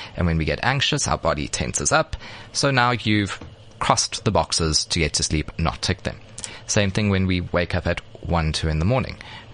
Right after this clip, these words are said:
If you wake up and start going, "Oh my God, I'm awake again, I'm not gonna get sleep," you've started thinking. And now you've started stressing, your body's tensed up, your mind's now started running, you're not gonna get back to sleep.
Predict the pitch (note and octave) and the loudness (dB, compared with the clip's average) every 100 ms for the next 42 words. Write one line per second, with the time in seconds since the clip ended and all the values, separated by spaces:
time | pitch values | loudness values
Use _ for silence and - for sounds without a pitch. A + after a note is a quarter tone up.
0 | - G2+ G#2+ G2+ F#2+ - E2+ - - - | -2 2 4 2 2 0 0 -2 -8 -4
1 | E2+ - F2 E2+ - E2+ E2 D#2 - - | -2 0 0 -2 0 0 0 -2 -6 -10
2 | - - - - - - - - A2 C3 | -12 -8 -8 -6 -6 -6 -6 -4 2 2
3 | B2+ B2 B2+ B2 A#2+ - - - - F#2 | 4 4 4 4 2 -2 -12 -14 -4 0
4 | D#2+ D#2 E2 D#2+ - - D3 - - F#2+ | 0 0 -2 0 0 2 2 0 -2 0
5 | - F2 D#2+ A#1 - - - - E2+ E2+ | 4 2 2 -2 -4 -10 -10 -2 2 2
6 | E2 - D2 - - D#3+ - C#3+ C#3+ - | 2 0 0 2 2 4 2 0 -2 -8
7 | - - - - - B2 C#3+ C#3 - A#2+ | -20 -20 -20 -8 0 2 4 2 0 0
8 | - B2 - - - - - E2 G#2 B2 | 2 0 -2 -14 -18 -18 -2 4 4 4
9 | - A#2+ - A2+ G#2+ G2 F#2+ F2+ F#2 - | 2 0 2 2 2 2 2 2 -2 -4
10 | - A2+ - F2 - - - - - - | 0 2 2 0 -2 -4 -6 -2 -2 -4